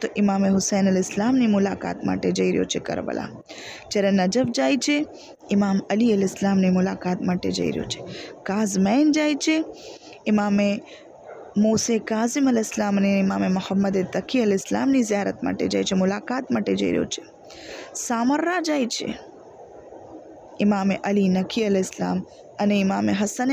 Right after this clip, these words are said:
અસ્કરી અલૈહિસ્સલામથી મળવા જઈ રહ્યો છે, મુલાકાત કરવા જઈ રહ્યો છે. તો ઝિયારત, તો ઝાહિરને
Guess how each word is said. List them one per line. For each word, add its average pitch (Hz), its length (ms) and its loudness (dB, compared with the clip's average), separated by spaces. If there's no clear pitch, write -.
અસ્કરી 262 540 0
અલૈહિસ્સલામથી 240 1040 0
મળવા 349 320 0
જઈ 262 200 0
રહ્યો 175 200 -2
છે, - 200 -8
મુલાકાત 214 480 0
કરવા 120 280 -2
જઈ 82 200 -4
રહ્યો 76 140 -4
છે. - 340 -12
તો - 60 -8
ઝિયારત, 190 420 -2
તો 214 100 2
ઝાહિરને 226 760 2